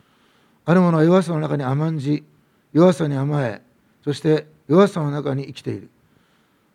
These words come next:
そうではなく、その弱さを認め、私の前にその弱さを差し出し、私にすがりなさい。その時、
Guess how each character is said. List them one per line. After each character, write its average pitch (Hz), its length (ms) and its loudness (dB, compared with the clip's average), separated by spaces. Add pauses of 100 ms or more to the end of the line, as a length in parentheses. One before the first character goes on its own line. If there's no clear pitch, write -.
(640)
そ 160 140 0
う 160 40 4
で 151 60 2
は 143 100 0
な 143 80 -4
く、 - 100 -18
そ - 120 -10
の 143 80 -2
弱 185 160 0
さ 165 140 -8
を 147 60 -4
認 143 220 -4
め、 143 220 -6 (760)
私 165 300 -6
の 190 100 -2
前 196 140 0
に 156 80 -4
そ - 120 -10
の 175 60 -4
弱 180 100 -2
さ 160 120 -6
を 139 40 -4
差 123 160 -12
し 127 100 -14
出 160 120 -4
し、 113 340 -14
私 170 400 -8
に 208 60 -8
す 185 140 -14
が 123 80 -6
り 101 80 -14
な 95 100 -20
さ - 120 -20
い。 - 140 -20 (680)
そ - 160 -8
の 175 80 0
時、 156 460 0